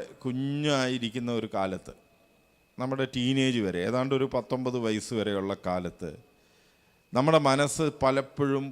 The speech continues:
പതറി പതറി പോകുന്ന സമയത്ത് നമ്മൾ വിചാരിക്കും, "എങ്ങനെങ്കിലും ഇതിൽ നിന്നൊന്ന് രക്ഷപ്പെട്ടാൽ മതി, അങ്ങ് വലുതായി കഴിഞ്ഞാൽ പിന്നെ നമുക്കങ്ങ് അച്ഛനും അമ്മയൊക്കെ ജീവിക്കുന്ന പോലെ ജീവിക്കാം" എന്നൊരു ചിന്തയുണ്ടാകും. എല്ലാ കാര്യത്തിലും തീരുമാനമെടുക്കാം,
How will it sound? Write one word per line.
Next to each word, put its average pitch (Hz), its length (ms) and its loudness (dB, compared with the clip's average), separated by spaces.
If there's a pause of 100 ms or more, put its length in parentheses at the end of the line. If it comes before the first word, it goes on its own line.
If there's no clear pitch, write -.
(100)
പതറി 131 340 2 (140)
പതറി 120 320 0 (100)
പോകുന്ന 120 380 0 (100)
സമയത്ത് 107 380 -4
നമ്മൾ 107 160 -4 (100)
വിചാരിക്കും, 104 460 -4
"എങ്ങനെങ്കിലും 110 520 -4
ഇതിൽ 107 140 -4
നിന്നൊന്ന് 98 320 -6
രക്ഷപ്പെട്ടാൽ 92 540 -10
മതി, 85 180 -10 (600)
അങ്ങ് 113 260 -4
വലുതായി 120 480 0
കഴിഞ്ഞാൽ 107 360 -4
പിന്നെ 101 260 -6
നമുക്കങ്ങ് 98 480 -10 (320)
അച്ഛനും 131 380 -8
അമ്മയൊക്കെ 101 440 -8
ജീവിക്കുന്ന 101 440 -8
പോലെ 98 240 -6
ജീവിക്കാം" 95 460 -6 (840)
എന്നൊരു 117 300 -4 (300)
ചിന്തയുണ്ടാകും. 110 580 -4
എല്ലാ 156 160 2 (100)
കാര്യത്തിലും 143 500 -2
തീരുമാനമെടുക്കാം, 135 680 -4